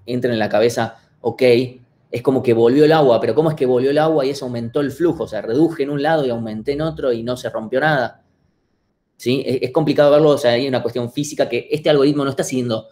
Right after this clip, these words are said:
una lógica física, no está, no está mandando agua, simplemente la está distribuyendo también.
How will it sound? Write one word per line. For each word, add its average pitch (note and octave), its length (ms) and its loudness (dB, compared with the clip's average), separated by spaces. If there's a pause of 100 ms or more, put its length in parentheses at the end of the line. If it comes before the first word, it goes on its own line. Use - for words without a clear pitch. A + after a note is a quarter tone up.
una B2 180 -2
lógica A#2+ 360 0
física, G#2 560 -10 (400)
no A2 80 -14
está, C#3 180 -4 (140)
no A#2 80 -4
está C3+ 340 -2
mandando B2 540 2
agua, A2+ 240 4
simplemente D3+ 400 0
la C3 60 -2
está C#3 120 0
distribuyendo B2+ 580 -2
también. G#2 300 -8